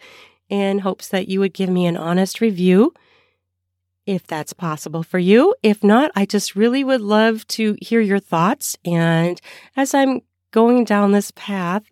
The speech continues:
of creating this series of cookbooks, it's gonna be fun, and I can use all of your help. It can really help me out if you just say what you like, what you didn't.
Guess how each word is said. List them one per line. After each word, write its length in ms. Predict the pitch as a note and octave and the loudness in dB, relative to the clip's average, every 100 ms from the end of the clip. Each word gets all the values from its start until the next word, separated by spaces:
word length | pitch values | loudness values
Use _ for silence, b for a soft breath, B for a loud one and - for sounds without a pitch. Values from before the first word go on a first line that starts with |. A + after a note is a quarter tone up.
| _ | _
of 260 | E3+ E3+ - | -6 -6 -8
creating 480 | G3+ F#3+ F#3 F#3 | -4 -2 0 0
this 240 | F3+ F#3+ - B B B | 0 -2 -6 B B B
series 420 | - - D#4+ D#4 C4 | -10 -2 0 2 0
of 120 | A#3+ | 0
cookbooks, 580 | A#3 A3 A3+ A3+ - - | -2 0 -2 -2 -6 -6
it's 180 | F#3+ - | -6 -2
gonna 260 | F#3+ F#3 | -2 -2
be 180 | F3 F3+ | -2 -4
fun, 460 | E3+ F#3 F#3+ G#3+ G#3+ | -2 0 2 4 2
and 240 | E3 D#3 | 0 -2
I 120 | D#3+ | -2
can 160 | E3 E3+ | -4 -2
use 180 | D#3+ - - | -4 -4 -4
all 260 | G3 B3 | 0 2
of 120 | D4 | 0
your 140 | C#4 C#4 | 0 0
help. 260 | B3 D4 _ b b b b _ _ | 0 -2 _ b b b b _ _
It 160 | F#3+ | -12
can 240 | - F3 E3+ | -8 -6 -4
really 260 | F#3 G#3 | -2 0
help 220 | A3 G3 G3 | 0 0 -2
me 80 | |
out 180 | F#3 F#3 | -2 -2
if 140 | F3 - | -4 -6
you 80 | |
just 160 | F#3+ F#3 | -8 -8
say 500 | - E3+ E3 E3 E3+ - | -4 -2 -2 -2 -4 -6
what 320 | D#3 E3 - | -8 -6 -2
you 100 | G3+ | 0
like, 320 | F3 F3+ - | 0 0 -4
what 240 | D#3 - | -10 -6
you 80 | A3 | -4
didn't. 520 | G3+ G3 G3+ G3 - | -2 0 2 0 -4